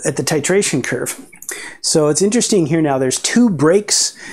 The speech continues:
in the curve 'cause there's two equivalence points. So we have this region, and then we get the first equivalence point, a rapid change through that first equivalent point.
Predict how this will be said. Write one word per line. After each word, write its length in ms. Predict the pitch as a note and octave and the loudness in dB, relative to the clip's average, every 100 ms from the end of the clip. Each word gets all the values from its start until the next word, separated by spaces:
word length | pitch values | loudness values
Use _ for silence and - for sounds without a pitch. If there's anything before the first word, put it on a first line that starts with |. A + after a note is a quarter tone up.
| - | -10
in 180 | - D3+ | -2 0
the 60 | C3+ | -2
curve 420 | - E3+ C#3 A2+ | 0 0 0 -2
'cause 160 | - B2 | -4 -2
there's 220 | B2 - | -2 -2
two 200 | - F3 | 0 0
equivalence 480 | D3+ - D#3+ C#3+ - | 0 -2 0 0 -2
points. 420 | - A#2+ - - - - - - - - - - - | -4 -4 -4 -6 -10 -10 -8 -6 -4 -4 -6 -10 -4
So 540 | - D#3 D#3 D3+ D3 - - - - - | 0 4 6 4 2 -4 -20 -20 -12 -2
we 160 | D3+ | 0
have 380 | C#3 C#3+ D3 C#3 - _ _ _ _ _ _ - | 2 2 0 -2 -14 _ _ _ _ _ _ -8
this 640 | C3 D3+ A#3 A#3+ - - - _ _ _ - - | -2 2 2 2 0 -4 -12 _ _ _ -8 0
region, 540 | F#3+ F#3+ A3 C4 - - - - - - _ _ _ - | 2 2 2 0 -2 -6 -6 -8 -20 -20 _ _ _ -2
and 180 | D3+ D3+ | 2 4
then 440 | D#3 D#3 D3+ - - - _ _ _ _ _ _ _ _ - | 4 4 2 -4 -20 -20 _ _ _ _ _ _ _ _ -4
we 80 | C#3+ | 0
get 200 | D#3 D#3+ | 0 0
the 80 | C#3 | 0
first 400 | - G#3 G#3 G#3 | 2 2 2 0
equivalence 380 | - G3+ F3+ | 2 2 2
point, 260 | - D3 C3+ | 2 0 0
a 80 | C3 | 0
rapid 540 | B2 D#3 E3+ - F3+ | 2 2 4 2 0
change 440 | - F3+ F3 E3 - | 2 2 2 0 -2
through 200 | G3+ G#3 | 0 2
that 200 | F#3+ F#3 | 2 2
first 280 | F#3 F3+ | 0 0
equivalent 440 | E3+ - F3 E3+ E3+ | 0 0 2 0 0
point. 300 | D3 C3+ | -2 -2